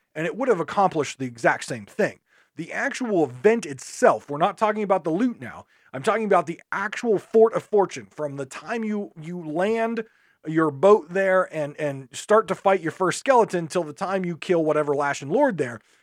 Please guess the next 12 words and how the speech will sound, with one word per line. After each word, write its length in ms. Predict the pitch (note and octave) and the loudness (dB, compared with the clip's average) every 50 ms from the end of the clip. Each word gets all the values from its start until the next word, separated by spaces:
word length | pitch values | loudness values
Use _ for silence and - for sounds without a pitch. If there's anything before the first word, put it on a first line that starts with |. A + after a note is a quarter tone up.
| _ _ _ | _ _ _
that 420 | C3 C3 D3 G3+ A3+ C#4 C#4+ B3+ _ _ _ _ - | -12 -6 -2 -2 -2 -2 -4 -6 _ _ _ _ -2
event, 460 | E3+ D#3+ D3+ E3+ B3 F#3 C3 - - | -2 0 4 4 4 4 4 0 -6
not 300 | B2 C3 C#3 E3+ D#3+ - | -6 -4 -4 -4 -2 -2
the 60 | G#3 | -2
loot, 320 | A#3 C4+ C4 E3+ C3+ - _ _ _ _ | -2 0 0 0 -2 -4 _ _ _ _
that 300 | - B2 E3+ F#3 G#3+ A3+ G3+ F3 | -10 -4 -2 0 0 0 0 -2
event 560 | E3+ D3 C#3 C#3+ B3+ C4 G3+ C#3 A#2 - - _ _ _ - | -2 -2 2 4 4 4 4 2 -4 -10 -20 _ _ _ -6
is 180 | D3+ D3 C#3 | -6 -6 -6
stale, 640 | - - - - G3 F#3+ G3+ G#3 G#3 G#3+ G#3+ G#3+ G#3+ | -6 -10 -8 -4 0 2 2 4 4 4 4 2 0
lame, 540 | - D#3 D3+ E3 F3 F3+ F3+ F3 F3 F3 - - | -4 -4 -2 -2 0 0 0 -2 -2 -4 -6 -8
and 160 | D#3+ D3 C#3 | -10 -10 -8
crap. 480 | - - - - C#3 A2+ E2+ - - - | -8 -8 -6 -4 -4 -4 -4 -8 -14 -20